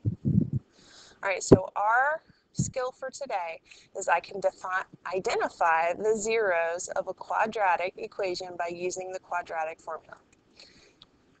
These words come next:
Now, in our standards, we are actually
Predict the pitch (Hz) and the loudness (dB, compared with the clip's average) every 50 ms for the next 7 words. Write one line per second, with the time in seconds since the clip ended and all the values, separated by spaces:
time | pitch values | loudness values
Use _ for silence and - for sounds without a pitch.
0 | _ _ _ _ _ _ - - 190 170 - - - - - - - - - - | _ _ _ _ _ _ -4 -2 0 0 -2 -4 -8 -20 -20 -20 -20 -10 -4 -2
1 | 240 247 247 262 277 302 - - - - - 339 381 403 359 269 196 190 180 175 | 0 2 4 6 6 6 4 2 -4 -2 -2 0 0 0 0 0 2 2 2 2
2 | 185 226 247 - - - - - - - 214 214 247 277 311 330 - - 226 220 | 0 -2 -4 -4 -6 -10 -12 -12 -10 -6 -4 0 0 2 0 0 0 2 4 6
3 | 214 214 214 220 220 - - 214 240 - - - - - - 233 214 196 190 202 | 6 6 6 4 4 2 0 0 0 0 -2 -4 -2 -2 -2 -2 -2 -2 -2 -2
4 | 247 269 | -4 0